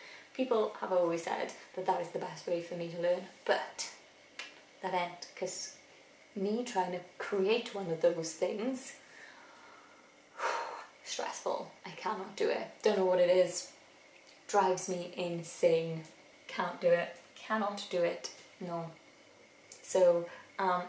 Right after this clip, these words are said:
I found a different way, which is literally just sitting and doing past papers. That's the way I learn best. I literally just do past paper after past paper after past paper. I put little notes in my phone. It literally just asks me a question,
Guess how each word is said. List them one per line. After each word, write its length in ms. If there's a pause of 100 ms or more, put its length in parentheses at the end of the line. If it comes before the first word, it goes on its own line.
I 60
found 440
a 60
different 340
way, 320 (280)
which 380
is 320
literally 340
just 200
sitting 340
and 180
doing 180
past 220
papers. 540 (580)
That's 180
the 100
way 160
I 100
learn 220
best. 480 (300)
I 40
literally 300
just 120
do 80
past 260
paper 180
after 380
past 200
paper 180
after 320
past 200
paper. 280 (400)
I 80
put 180
little 180
notes 440
in 100
my 120 (100)
phone. 380
It 120
literally 320
just 140
asks 200
me 60
a 40
question, 580